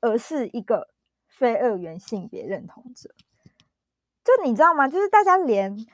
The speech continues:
形成认同这件事情都会有一个刻板印象，都是会觉得说，“你不是应该是那样吗？你为什么要这样？”这种概念。其实我必须坦白讲，我觉得认同这件事情就是一个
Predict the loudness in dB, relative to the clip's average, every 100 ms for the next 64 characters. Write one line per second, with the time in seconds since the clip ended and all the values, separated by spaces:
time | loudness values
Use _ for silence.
0 | _ _ -8 -4 -4 -4 -4 0 0 0
1 | -4 -8 -4 -2 -2 -6 -10 -8 -2 -2
2 | 0 -2 -4 -8 -8 -6 -6 -8 -16 -16
3 | -14 -12 -2 -2 0 -2 -2 -6 -6 -8
4 | -8 -8 -6 -6 -2 -2 -2 -6 -4 -2
5 | -4 -4 -4 -4 -4 -8 -14 _ _ -4
6 | -4 -6 -4 -4 -4 -6 -4 -8 -10 -10
7 | -6 -6 -10 _ _ _ 2 2 2 -4
8 | -10 -12 -16 _ _ 4 4 6 2 0
9 | -2 0 0 -2 -2 -2 -2 -4 -2 -2
10 | -2 -6 -6 -4 -6 -6 -8 -10 -10 -12
11 | -10 -10